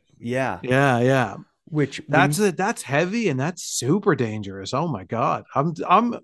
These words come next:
Speaker 2: now that I realize that, I'm surprised the guy's alive.
Speaker 1: Yeah, that would be, I would think would be much worse than being hit over the head with a baseball bat or something. Like, that, that lid is a big, heavy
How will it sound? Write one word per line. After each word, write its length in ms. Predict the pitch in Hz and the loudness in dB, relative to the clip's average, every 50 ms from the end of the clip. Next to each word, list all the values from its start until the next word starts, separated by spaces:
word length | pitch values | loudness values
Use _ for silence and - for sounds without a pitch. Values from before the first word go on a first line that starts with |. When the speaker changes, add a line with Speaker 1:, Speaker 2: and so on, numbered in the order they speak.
| _ _ _ _ _ - - - | _ _ _ _ _ -18 -8 -2
Speaker 2:
now 360 | 180 165 170 196 226 247 247 | 2 2 4 4 4 4 4
that 140 | 214 208 160 | 4 2 2
I 160 | 151 147 139 | 2 2 2
realize 680 | 135 117 117 131 147 185 220 208 165 123 117 117 107 104 | 0 0 -2 -2 0 0 0 0 0 0 -2 -2 -4 -8
that, 220 | 113 104 107 110 | -8 -8 -6 -4
I'm 280 | 113 120 139 143 143 - - | -2 -2 -2 -4 -6 -10 -10
surprised 600 | - - 160 165 165 165 165 185 180 165 165 - | -6 -6 -4 -2 -2 -2 0 0 0 -2 -2 -4
the 40 | 170 | -2
guy's 260 | 156 160 165 175 156 | 0 0 0 0 0
alive. 420 | 160 156 151 170 226 294 277 - - - | -2 -2 -2 -2 -2 -4 -6 -10 -8 -2
Speaker 1:
Yeah, 300 | 135 143 151 151 127 123 - | 0 2 2 2 0 -2 -2
that 220 | - 156 156 165 139 | 0 4 4 6 6
would 140 | 165 165 | 4 2
be, 280 | 151 160 - 120 147 139 - | 2 0 0 0 -2 -2 0
I 100 | 160 165 | 0 0
would 160 | 180 185 - | 0 0 -2
think 320 | - - - 160 156 151 | -4 -4 -4 -4 -4 -4
would 100 | 139 120 | -6 -6
be 140 | 104 113 110 | -6 -4 -4
much 420 | 107 107 110 123 131 131 - - - | -4 -2 -2 0 -2 -2 -4 -6 -4
worse 360 | 113 113 104 98 - - - | 0 0 0 0 -2 -6 -6
than 160 | 110 104 98 | -6 -4 -4
being 200 | 92 110 101 101 | -4 -4 -4 -4
hit 200 | 95 120 120 113 | -2 -2 0 0
over 120 | 104 - | 0 0
the 80 | 90 92 | -2 -2
head 120 | 95 101 | -4 -4
with 100 | - 80 | -6 -6
a 60 | 82 78 | -10 -8
baseball 480 | - 92 135 156 - - - 80 80 | -4 -2 -2 -2 0 -2 -4 -4 -4
bat 240 | - - - - - | -8 -12 -14 -14 -14
or 60 | - | -14
something. 380 | - - - - - - 117 113 | -14 -14 -16 -10 -8 -6 -4 -2
Like, 140 | 110 107 117 | -2 2 4
that, 240 | 175 180 180 131 131 | 6 6 6 4 4
that 180 | 147 170 151 110 | 2 2 2 2
lid 360 | 117 107 113 139 165 151 98 | 0 2 4 4 4 4 2
is 140 | 92 90 101 | -2 -4 -6
a 80 | 92 | -8
big, 560 | 82 - _ - 131 156 156 151 147 127 120 - | -10 -10 _ -4 0 2 2 2 2 0 -2 -10
heavy 640 | - - - 127 131 127 123 123 117 110 107 104 | -16 -8 -2 0 0 0 0 -4 -6 -6 -6 -8